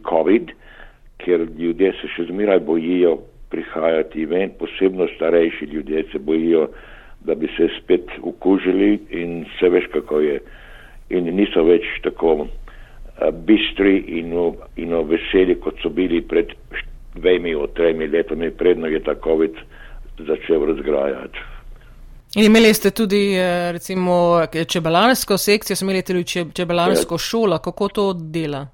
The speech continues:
Speaker 1: Ne, čebelarska šola je na istem sistemu, kot smo mi, oni še, smo še vedno v Jadranu, eh, ampak tudi oni ne prihajajo redno, kot so prihajali pred covid-mi. Sedaj imajo samo sestanke v, enkrat na mesec.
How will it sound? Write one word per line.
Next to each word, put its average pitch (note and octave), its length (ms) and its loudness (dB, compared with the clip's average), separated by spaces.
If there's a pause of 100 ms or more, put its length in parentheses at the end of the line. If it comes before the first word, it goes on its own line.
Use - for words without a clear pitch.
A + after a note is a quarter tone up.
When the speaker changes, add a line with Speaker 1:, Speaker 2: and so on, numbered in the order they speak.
(280)
Speaker 1:
Ne, G#2+ 300 4 (100)
čebelarska A2 560 4 (120)
šola G2 180 2
je F2+ 160 8
na F2 120 2
istem F#2+ 520 -2 (540)
sistemu, F#2 460 0
kot F2 260 -2
smo E2+ 140 -2
mi, F2 240 -2
oni F2+ 280 -2 (400)
še, D#2+ 80 -2 (160)
smo E2 160 -6
še F2 160 2
vedno F#2 420 4
v E2 300 -2
Jadranu, D#2+ 640 -4
eh, - 880 -8 (100)
ampak D#2 340 -4
tudi F2+ 360 4
oni F2+ 240 2
ne E2+ 140 -2
prihajajo E2+ 720 4
redno, F2 320 2
kot E2 240 -8
so E2 60 -6
prihajali E2 680 0
pred E2 380 2
covid-mi. D2 480 -2 (500)
Sedaj E2 320 2
imajo E2 380 0
samo F2 320 0
sestanke E2 640 0
v, D#2+ 300 -6 (100)
enkrat D#2+ 400 -4
na D#2 80 -6
mesec. F#2+ 460 0